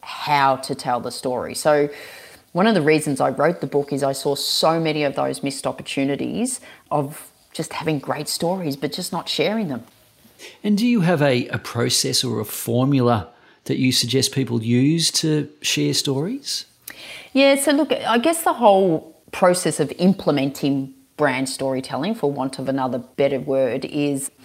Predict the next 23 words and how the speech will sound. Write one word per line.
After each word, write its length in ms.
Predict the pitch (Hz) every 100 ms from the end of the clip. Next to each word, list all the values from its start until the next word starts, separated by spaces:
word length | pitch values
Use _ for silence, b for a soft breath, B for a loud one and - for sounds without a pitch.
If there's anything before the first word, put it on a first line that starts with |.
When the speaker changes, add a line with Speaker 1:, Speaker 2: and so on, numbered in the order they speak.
| B B
Speaker 1:
being 240 | - 185 175
really 260 | 214 220
clear 440 | 180 - 151 190 302
on 120 | 165
what 100 | 156
your 120 | 151
brand 360 | 139 143 135 131
is. 240 | 147 160
So 220 | - 156 139
what 400 | - 180 180 -
do 80 |
you 240 | 151 170 170
want 160 | 160
to 40 | 165
be 140 | 160
known 260 | 151 147 175
for? 360 | - 233 359 B B B B -
There 200 | 175 196
is 140 | 196
this 180 | 196 -
process 600 | - 156 156 - 143 -
of 280 | 147 131 - _
educating 680 | 156 156 151 180 147 202 311